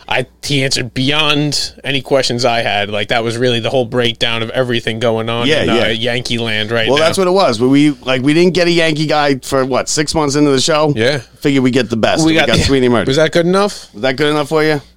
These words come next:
Speaker 2: All right.
Speaker 1: There you go.
Speaker 2: Might as well be like the, the corpse of, of Steinbrenner.
Speaker 1: All right.
Speaker 2: Next best thing.
Speaker 1: Yeah.
Speaker 2: So now we got the, the, the other big story with, is the Mets.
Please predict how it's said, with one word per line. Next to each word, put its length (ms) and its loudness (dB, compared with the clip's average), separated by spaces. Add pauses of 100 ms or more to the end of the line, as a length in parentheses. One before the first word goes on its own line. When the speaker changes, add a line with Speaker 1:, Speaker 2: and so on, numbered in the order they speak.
(200)
Speaker 2:
All 80 -2
right. 100 2
Speaker 1:
There 80 2
you 60 2
go. 320 2 (320)
Speaker 2:
Might 160 0
as 100 -2
well 180 2
be 220 2
like 300 2
the, 160 -2
the 140 -2
corpse 420 -2
of, 240 0
of 220 0
Steinbrenner. 600 -2 (100)
Speaker 1:
All 80 -10
right. 320 0
Speaker 2:
Next 220 -2
best 240 0
thing. 240 -2
Speaker 1:
Yeah. 300 0 (240)
Speaker 2:
So 420 0 (400)
now 320 0
we 120 2
got 260 -2
the, 140 2
the, 180 -2
the 160 0
other 160 0
big 180 0
story 300 2
with, 180 2
is 160 0
the 180 2
Mets. 480 0